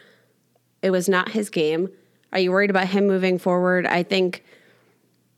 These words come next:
I wanted to see a little bit more from him at home with everybody healthy, but it was, like, the Cooper Kupp show.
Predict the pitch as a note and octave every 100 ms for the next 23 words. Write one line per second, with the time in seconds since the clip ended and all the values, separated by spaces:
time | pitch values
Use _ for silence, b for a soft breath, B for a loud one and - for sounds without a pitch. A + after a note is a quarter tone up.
0 | _ - - - B B B B - G3+
1 | G#3+ A3 A3+ G#3 G3+ G#3 G3 F#3 F#3+ F#3+
2 | F#3 F#3 F#3+ A3+ A3 G3 F3+ F3+ F3 E3+
3 | - D#3 G#3 A3 F#3 E3 E3 F#3 F#3 b
4 | b b b b b b b b - -
5 | - _ - G3+ G3+ D3+ E3+ G3+ G#3 A#3
6 | A3+ F#3 E3 F3+ F3 G#3 A3+ - - F#3
7 | - G3+ G3+ G3+ F#3 - - G3+ G3+ F#3+
8 | F#3+ - - F#3+ F3+ F3+ A3